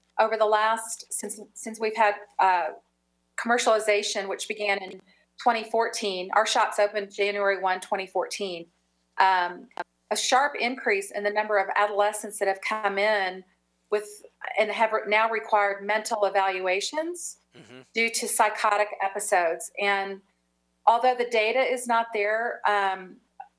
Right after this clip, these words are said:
Speaker 1: anecdotally, there's a lot of concern that because these high potency forms of marijuana strip out the cannabidiol, which is what often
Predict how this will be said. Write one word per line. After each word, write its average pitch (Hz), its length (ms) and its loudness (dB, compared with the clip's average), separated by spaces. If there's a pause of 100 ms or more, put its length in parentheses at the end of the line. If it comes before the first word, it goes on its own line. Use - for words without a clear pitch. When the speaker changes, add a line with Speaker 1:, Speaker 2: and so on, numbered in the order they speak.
(180)
Speaker 1:
anecdotally, 233 640 2
there's 214 220 0
a 214 40 4
lot 202 260 4
of 214 100 -6
concern 208 540 -2
that 196 300 2 (500)
because 226 400 2
these 220 160 -6
high 214 220 2 (100)
potency 247 840 -2
forms 247 400 0
of 226 100 0
marijuana 185 680 2
strip - 480 -2
out 214 580 2 (920)
the 202 260 4 (120)
cannabidiol, 214 840 2
which 202 180 -6
is 202 160 0
what 208 240 2 (240)
often 180 300 0